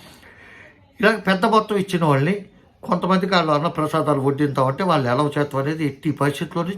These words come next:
చాలా మంచి కార్యక్రమం, గొప్ప కార్యక్రమం. అటువంటి దాతలను ఎంకరేజ్ చేసేట్టు ఉంటుంది. వాళ్ళకు కూడా వాళ్ళు నలభై ఐదు లక్షల, యాభై లక్షల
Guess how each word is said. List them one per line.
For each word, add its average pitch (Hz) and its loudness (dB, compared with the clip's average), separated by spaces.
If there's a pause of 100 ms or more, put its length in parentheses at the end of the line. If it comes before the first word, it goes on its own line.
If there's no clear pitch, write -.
చాలా 151 2
మంచి 127 -4
కార్యక్రమం, 185 -2
గొప్ప - 2
కార్యక్రమం. 160 -2 (460)
అటువంటి 185 2
దాతలను 180 2
ఎంకరేజ్ 196 0
చేసేట్టు 196 0
ఉంటుంది. 196 -4
వాళ్ళకు 190 2
కూడా 202 0 (340)
వాళ్ళు 170 2
నలభై 156 2
ఐదు 165 0
లక్షల, 170 -2
యాభై 170 2
లక్షల 156 -6